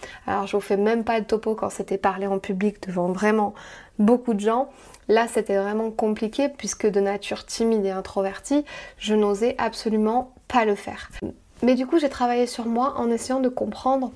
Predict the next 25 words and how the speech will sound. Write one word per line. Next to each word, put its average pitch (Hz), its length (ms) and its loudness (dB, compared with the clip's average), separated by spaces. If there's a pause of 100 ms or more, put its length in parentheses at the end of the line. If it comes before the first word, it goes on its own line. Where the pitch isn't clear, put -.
(100)
pourquoi - 520 -4 (280)
et 226 140 2
comment 269 420 4
faire 233 340 -2
pour 214 200 0
le 202 100 4
dépasser. 196 520 -2 (760)
Et 226 340 6 (240)
voilà, 226 340 4
ce - 100 -6
que 254 120 0
j'ai 254 140 0
trouvé, 269 360 0
c'est 233 180 2
les 208 140 2
points 262 420 0
que 240 140 2
je 214 80 -4
vais 208 100 2
vous 208 120 0
partager 220 540 0
donc 196 300 -2
dans 214 220 -2
ce - 80 -12
podcast. 226 640 -4